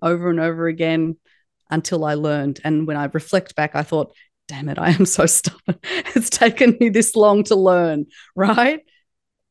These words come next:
To finally learn. But you'll find that in your life, if you are seeing the same things over and over, if you're attracting that over,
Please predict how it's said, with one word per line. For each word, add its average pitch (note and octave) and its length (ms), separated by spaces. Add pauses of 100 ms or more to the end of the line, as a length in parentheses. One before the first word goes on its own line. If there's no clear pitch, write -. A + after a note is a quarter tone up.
(260)
To G#3+ 120
finally G3+ 520
learn. D#3+ 240
But F3 160
you'll A3 120
find A#3 440
that F#3 180
in F#3+ 140
your F3 160
life, E3 460
if F#3 200
you G3 160
are E3+ 160
seeing A3 480
the F3+ 80
same G#3+ 480
things F#3+ 260
over F3 240
and E3+ 120
over, D#3+ 180
if - 160
you're E3 140
attracting G3+ 480
that E3+ 140
over, E3+ 200